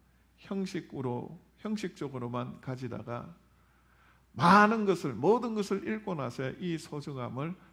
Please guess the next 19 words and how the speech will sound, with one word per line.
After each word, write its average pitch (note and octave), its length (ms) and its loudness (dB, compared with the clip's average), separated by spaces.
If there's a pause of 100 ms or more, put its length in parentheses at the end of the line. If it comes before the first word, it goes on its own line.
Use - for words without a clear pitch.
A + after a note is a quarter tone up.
알게 C3 720 -2
되었다는 A2+ 500 -4
것입니다. - 500 -16 (600)
그래서 E3 540 2 (420)
그들이 E3 360 4
비록, D3 600 -4
비록 C#3 400 -6 (320)
나라는 D#3 460 8
망하고 C#3 580 -6 (120)
교회는 C#3 580 0 (680)
폐쇄되고 C3 760 -2
예배는 D#3 760 2
중단되었지만 B2+ 1120 -4 (1000)
어쨌든 G3 640 6
이것을 F3+ 480 0
지키고 D#3 460 -2
유지해야 B2 580 0
되겠다라는 E3+ 960 -4
그런 F#3+ 380 0